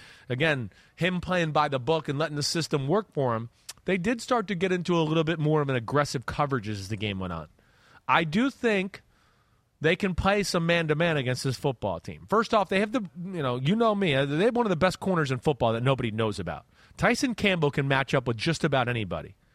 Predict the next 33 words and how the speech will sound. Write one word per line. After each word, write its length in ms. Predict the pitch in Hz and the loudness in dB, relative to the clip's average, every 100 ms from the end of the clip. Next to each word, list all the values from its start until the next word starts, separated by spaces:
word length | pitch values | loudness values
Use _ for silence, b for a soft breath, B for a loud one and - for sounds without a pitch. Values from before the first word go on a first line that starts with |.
| b b b | b b b
You 100 | 117 | -2
know, 80 | 117 | 0
and 100 | 127 | 2
he's 260 | 143 240 240 | 2 2 2
their 100 | 254 | 0
one 260 | 190 190 | 2 0
guy 300 | 175 165 156 | 2 2 4
that 120 | 139 123 | 0 0
they 120 | 143 | 0
will 220 | 139 160 | 2 2
go, 180 | 143 131 | 2 2
"Hey, 100 | 147 | 2
you 220 | 127 185 | 0 -2
play 200 | - 175 | 0 0
man, 360 | 147 151 156 139 | 0 -2 -2 -4
and 80 | |
we'll 100 | 135 | -4
do 220 | 156 135 139 | -4 -2 0
this 240 | 143 147 | -2 -2
and 120 | 123 | -2
that 220 | 139 135 | -2 -2
with 100 | 117 | -4
this 200 | 123 143 | -2 -2
and 100 | 127 | 0
over 160 | 131 123 | 0 0
there." 240 | 120 95 - B B B | -2 -4 -8 B B B
But 120 | 147 | 0
I 140 | 165 262 | 2 2
think 180 | 277 226 | 0 0
this 160 | 214 | 0
is 140 | 196 160 | 0 2
one 260 | 175 165 | 2 2
where 300 | 151 139 123 | 2 2 0